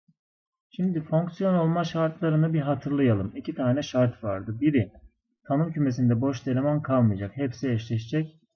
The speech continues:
İkincisi bir elemanın bir tane görüntüsü olacak. Şimdi bu şartları şimdi bu cümleye uyarlayalım. Öğrencileri numaralarıyla eşleştireceğiz ya. Her öğrencinin bir numarası var mıdır?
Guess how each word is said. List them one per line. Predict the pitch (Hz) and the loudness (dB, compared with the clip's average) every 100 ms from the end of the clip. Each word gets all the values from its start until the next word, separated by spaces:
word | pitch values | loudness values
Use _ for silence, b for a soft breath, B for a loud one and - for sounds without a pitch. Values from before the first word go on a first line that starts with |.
| _ - | _ -10
İkincisi | 123 151 135 123 156 170 180 _ _ _ - | -2 0 0 0 0 0 -4 _ _ _ 0
bir | 151 | 4
elemanın | 143 131 127 160 156 | 4 4 2 4 4
bir | 156 | 4
tane | 151 131 | 2 2
görüntüsü | 113 107 101 - | 4 2 0 -4
olacak. | 101 98 98 | -6 -6 -8
Şimdi | - 190 120 117 - _ _ _ _ _ _ _ 185 | -4 0 0 -2 -12 _ _ _ _ _ _ _ -2
bu | 202 | -2
şartları | - 170 151 143 160 180 | 2 2 2 2 0 0
şimdi | 156 156 156 | 0 0 0
bu | 185 190 - | -2 -2 -4
cümleye | 127 143 147 147 170 | -2 2 2 2 2
uyarlayalım. | 131 127 120 113 107 95 95 - _ _ _ _ _ _ _ _ _ _ _ _ | 4 6 6 6 4 0 -6 -10 _ _ _ _ _ _ _ _ _ _ _ _
Öğrencileri | 135 151 175 180 170 180 175 | 2 4 4 2 2 2 2
numaralarıyla | 165 160 165 165 170 160 139 | 2 2 0 0 0 0 2
eşleştireceğiz | 127 123 151 151 - 160 196 151 104 | 0 -2 -4 -6 -6 -4 -2 0 -2
ya. | 92 - | -4 -4
Her | 143 202 | 0 0
öğrencinin | 226 156 147 139 131 127 127 113 | 2 2 2 4 2 2 4 4
bir | 143 170 | 2 0
numarası | 143 156 165 - 143 | 2 2 0 -2 -4
var | 170 175 | -2 0
mıdır? | 120 98 127 | 0 2 -2